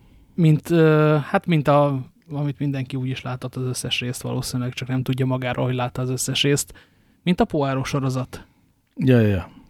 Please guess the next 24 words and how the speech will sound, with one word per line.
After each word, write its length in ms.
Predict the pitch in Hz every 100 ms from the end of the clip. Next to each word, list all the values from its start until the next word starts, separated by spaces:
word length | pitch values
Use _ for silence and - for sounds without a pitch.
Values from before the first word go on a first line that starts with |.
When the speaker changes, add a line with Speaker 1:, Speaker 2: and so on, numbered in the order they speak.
| -
Speaker 1:
Amiben 340 | 143 156 151
milyen 200 | 151 139
csodálatos 580 | - 139 131 123 - -
modernista 560 | 143 135 127 131 -
lakásbelsők 680 | 131 123 135 127 131 - 127
vannak, 200 | 139 127
meg 160 | 127 127
art 160 | 127
deco 240 | 127 - 160
lakásbelsők. 880 | 135 - 123 131 127 - 135 - - _ - _ _ _ _ _
Speaker 2:
Ehhez 300 | - 117 107
nem 180 | 98 107
tudok 260 | - 120 113
hozzászólni, 840 | 127 120 131 - 139 135 143 120 - _ _ _ _
úgyhogy, 520 | - 107 104 104 101
ö, 320 | 107 107 107 -
inkább 600 | 123 107 104 104 110 98
tovább 460 | 104 98 95 98 - 190
lépegetnék, 840 | 104 98 - 101 101 127 113 104
annál 300 | 120 110 98
is 140 | 98 -
inkább, 320 | 104 - 101
mert, 320 | 101 98 -
ö, 160 | 101